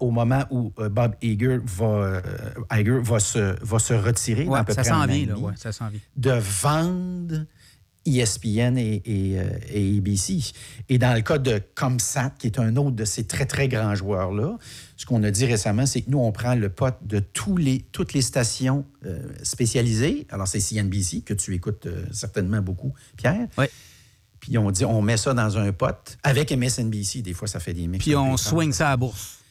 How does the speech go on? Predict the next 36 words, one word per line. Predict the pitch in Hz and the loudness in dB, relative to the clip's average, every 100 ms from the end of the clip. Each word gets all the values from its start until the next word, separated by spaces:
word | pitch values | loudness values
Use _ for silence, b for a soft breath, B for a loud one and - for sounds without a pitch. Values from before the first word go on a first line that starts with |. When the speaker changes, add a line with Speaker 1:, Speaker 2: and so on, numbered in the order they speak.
| B B _ - | B B _ -8
Speaker 1:
Puis | 117 | -4
on | 107 | -2
swing | 101 113 110 | -2 -2 -2
ça | 95 | 0
ailleurs. | 104 101 101 113 | 0 0 -2 -2
On | 104 | 0
Speaker 2:
Ouais. | 131 | 0
Speaker 1:
veut | |
plus | 110 135 | 2 0
rien | 117 | 0
savoir | 113 110 98 98 | 0 0 -4 -4
de | |
ça. | 95 - 95 B B B B B | -6 -10 -12 B B B B B
Alors | 110 113 | 0 2
oui, | 120 143 139 | 2 0 2
on | 127 | 2
est | 143 | 4
dans | 139 127 | 2 0
quelque | 113 | 0
chose | - 135 131 | 0 -2 0
comme | 120 | -2
ça. | 98 110 | -4 -4
C'est | - | 0
comme | 139 | 2
si | 135 170 | 2 0
soudainement, | - 151 127 139 | -2 0 2 2
les | 143 120 | 2 2
gens | 131 | 0
disaient, | 120 107 127 | 0 -4 -4
Ben, | 107 92 | -4 -4
si | - 165 | -4 -4
tu | - 170 | 0 0
le | |
veux, | 131 180 | 2 2
mon | 156 | 2
traditionnel | 139 131 120 110 123 123 131 117 | 0 0 0 0 0 2 2 0